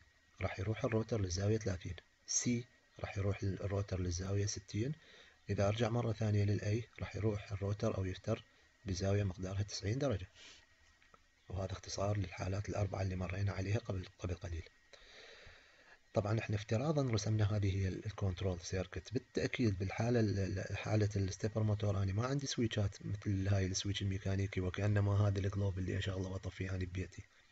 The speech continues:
لا، أكيد هاي السويتشز أحصل على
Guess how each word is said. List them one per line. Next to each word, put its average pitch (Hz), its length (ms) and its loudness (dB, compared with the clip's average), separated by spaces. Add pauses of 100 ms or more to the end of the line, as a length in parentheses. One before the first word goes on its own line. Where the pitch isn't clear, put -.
(160)
لا، 110 280 2 (560)
أكيد 113 220 0
هاي 117 140 2
السويتشز 120 640 0 (960)
أحصل 113 480 2
على 104 200 4